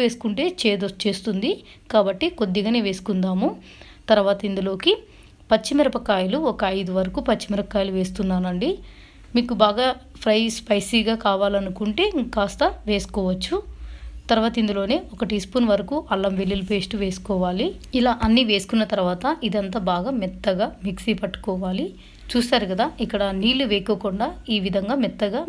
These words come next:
మిక్సీ పట్టుకొని పెట్టుకోవాలి. తర్వాత చికెన్ లివర్ ఫ్రై తయారు చేయడం కోసం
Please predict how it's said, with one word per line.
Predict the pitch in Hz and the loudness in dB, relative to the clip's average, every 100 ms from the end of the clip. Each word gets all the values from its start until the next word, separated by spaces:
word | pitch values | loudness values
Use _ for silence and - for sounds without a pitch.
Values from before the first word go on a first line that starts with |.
| 226 | -2
మిక్సీ | 185 - 202 | -2 -4 -2
పట్టుకొని | 190 - 202 226 294 | -4 -4 -2 -2 -2
పెట్టుకోవాలి. | 220 - 202 180 180 175 185 - - - - - - - - | -4 -4 -4 -2 -2 -2 -4 -10 -20 -20 -20 -20 -20 -10 2
తర్వాత | 220 185 175 240 330 - - - - | 4 4 2 0 0 -8 -20 -4 0
చికెన్ | 262 302 226 | 4 4 2
లివర్ | 190 185 | 2 0
ఫ్రై | 202 196 190 | 2 0 2
తయారు | 180 180 | 0 0
చేయడం | 208 185 185 | 0 0 0
కోసం | 190 185 | -2 -2